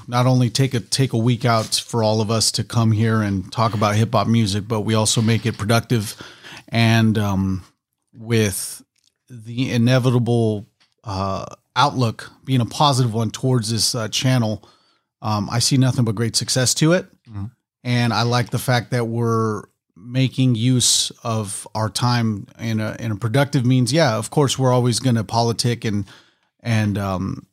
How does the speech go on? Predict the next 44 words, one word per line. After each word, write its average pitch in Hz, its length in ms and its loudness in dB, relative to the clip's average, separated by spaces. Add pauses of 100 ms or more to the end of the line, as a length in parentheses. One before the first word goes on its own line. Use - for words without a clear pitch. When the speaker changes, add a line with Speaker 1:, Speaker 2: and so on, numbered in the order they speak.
(400)
Speaker 1:
talk 117 300 2
off 120 280 2
camera 117 320 0
as 95 160 -6
well, 120 220 2
but 104 180 -4
it's 101 160 -6
also 120 340 0
great 117 320 -4
to 113 280 0
take 123 280 -2
the 123 80 -2
sa-, 131 360 0
that 131 200 0
same 131 300 4
exact 113 360 0
nucleus, 120 600 0
bring 123 320 2
it 131 160 -2
forth 131 500 -2 (140)
to 113 520 -2 (600)
the, 117 300 0
the 101 140 -4
people, 113 440 0 (1080)
and 143 100 -12
talk 135 220 2
about 117 280 2
something 123 320 2
that 117 180 0
we 117 160 -2
have 110 180 0
a 110 80 -2
genuine 113 420 2
expertise 113 600 -2
in. 107 340 -4 (580)
And, 107 340 -4
um, 95 420 -8
yeah. 131 200 -4 (340)
Speaker 2:
It's - 260 0
our - 80 4
Speaker 1:
Extend - 0 -
my - 20 2
Speaker 2:
shit, 262 260 2
man. 156 100 2